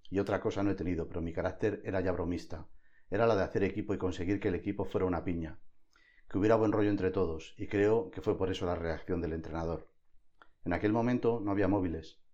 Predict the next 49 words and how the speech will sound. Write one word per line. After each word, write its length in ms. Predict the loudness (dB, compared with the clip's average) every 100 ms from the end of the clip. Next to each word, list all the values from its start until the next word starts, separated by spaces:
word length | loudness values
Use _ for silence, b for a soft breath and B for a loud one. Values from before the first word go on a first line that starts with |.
| _
No 100 | -4
sé 120 | -2
si 100 | -2
contactaron 540 | -2 -2 0 0 0 0
con 140 | 0
mi 100 | 0
madre, 360 | 0 0 -2 -4
pero 140 | -6
me 100 | -4
llevaron 300 | -2 0 0
al 100 | 0
hospital 360 | 0 -2 -2 0
para 140 | -2
hacerme 320 | -2 -2 -2
radiografías 760 | -2 -2 -4 -4 0 0 -2 b b b b
y 60 | -2
ponerme 400 | 0 2 2 0
escayola 500 | 0 -2 0 0 0
al 240 | -2 -6
confirmar 440 | -4 -4 -2 -2 0
la 120 | 0
rotura. 400 | -2 -4 -8 -10 -18 _ -20 -20 -20 -20 -20 -4
Cuando 220 | 0 2
llegué 280 | 2 2 2
ya 120 | 2
de 80 | 2
noche 200 | 0 0
a 60 |
casa, 300 | 0 0 0
la 100 | 0
cara 200 | 0 0
de 60 | 2
mi 100 | 0
madre 300 | 0 0 0
no 100 | -2
fue 180 | -2 -2
la 100 | -2
mejor, 440 | -2 -4 -4 -8 -20 -20 -10
pero 180 | 0 2
tampoco 320 | 2 0 2
la 140 | 2 0
peor. 340 | -2 -2 -8 -14 -18 -16 -4
Pensó 340 | -4 0 0
que 80 | 2
me 140 | 2
caería 380 | 2 2 2 2
una 180 | 2 0
buena 220 | -2 -2
bronca, 400 | 0 -2 -2 -8